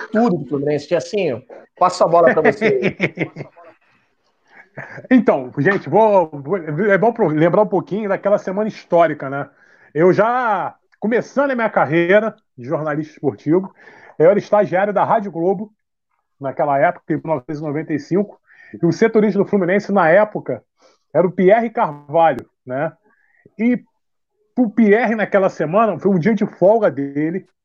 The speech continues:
Speaker 2: né? E a Rádio Globo não tinha ninguém pra mandá-lo, já que o treino, o Fluminense treinava pela manhã, naquela, naquela, o Joel Santana, que era o treinador da época, comandava os treinos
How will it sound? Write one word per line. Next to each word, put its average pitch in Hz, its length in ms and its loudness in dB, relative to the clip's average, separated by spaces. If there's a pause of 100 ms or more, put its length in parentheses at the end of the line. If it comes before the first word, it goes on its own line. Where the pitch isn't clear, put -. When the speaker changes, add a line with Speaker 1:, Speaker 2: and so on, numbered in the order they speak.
(320)
Speaker 2:
né? 143 320 -8 (460)
E 202 100 4
a 214 60 6
Rádio 208 240 0
Globo 220 220 2
não 277 100 -4
tinha 285 220 -4
ninguém 240 320 0
pra 240 100 0
mandá-lo, 180 460 2
já 185 120 2
que 190 80 -4
o 185 60 -2
treino, 185 220 0
o - 20 -10
Fluminense 202 260 -2
treinava 214 360 0
pela 220 240 4
manhã, 220 440 0 (380)
naquela, 156 320 0
naquela, 151 500 2
o 139 220 0
Joel 165 220 4
Santana, 170 420 -2
que 175 80 2
era 165 80 2
o 147 40 -8
treinador 156 440 -2
da 143 140 0
época, 185 400 0 (420)
comandava 185 460 2
os 175 100 -8
treinos 196 420 -2